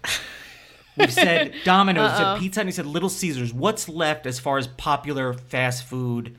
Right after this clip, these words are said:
Speaker 2: pizza? If you're gonna order pizza from places,
Speaker 1: Uh-huh.
Speaker 2: where would you order from?
Speaker 1: Domino's.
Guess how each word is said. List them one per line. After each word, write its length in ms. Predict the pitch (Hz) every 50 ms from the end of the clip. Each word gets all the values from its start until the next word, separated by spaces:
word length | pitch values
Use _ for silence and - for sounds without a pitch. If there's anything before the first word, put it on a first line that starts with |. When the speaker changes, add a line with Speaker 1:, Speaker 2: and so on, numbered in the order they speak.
| - - - - -
Speaker 2:
pizza? 180 | - - 135 123
If 60 | -
you're 100 | 185 247
gonna 120 | 247 269 220
order 140 | 226 214 202
pizza 320 | 220 - 214 185 - 156
from 140 | 120 - 120
places, 200 | - - - -
Speaker 1:
Uh-huh. 80 | -
Speaker 2:
where 80 | 147 151
would 80 | 147 135
you 60 | 143
order 160 | 117 113 113
from? 260 | 110 - 92 - - - _ _ _ _ _ _ _ _ _ _ _ - - -
Speaker 1:
Domino's. 580 | - 185 180 185 185 185 190 190 190 - -